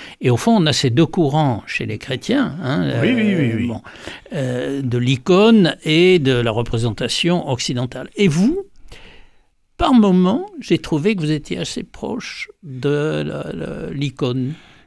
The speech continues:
Speaker 2: Alors, euh,
Speaker 1: Est-ce que c'est abusif ?
Speaker 2: Oui, c'est un peu abusif. Dans le, dans, dans, je suis pas dans l'esprit de l'icône. Je suis, par contre, euh,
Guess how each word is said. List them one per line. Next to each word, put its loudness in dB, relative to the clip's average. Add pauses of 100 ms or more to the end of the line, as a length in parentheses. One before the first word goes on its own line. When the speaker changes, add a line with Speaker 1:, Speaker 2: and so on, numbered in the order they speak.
Speaker 2:
Alors, 0 (240)
euh, -8
Speaker 1:
Est-ce 0
que 0
c'est -2
abusif ? -4 (140)
Speaker 2:
Oui, 2
c'est 0
un 0
peu 2
abusif. -2
Dans 0
le, 2
dans, -8
dans, -2
je 2
suis -2
pas 2
dans 0
l'esprit 0
de -2
l'icône. -6
Je 2
suis, 0 (260)
par -4
contre, -2 (600)
euh, 4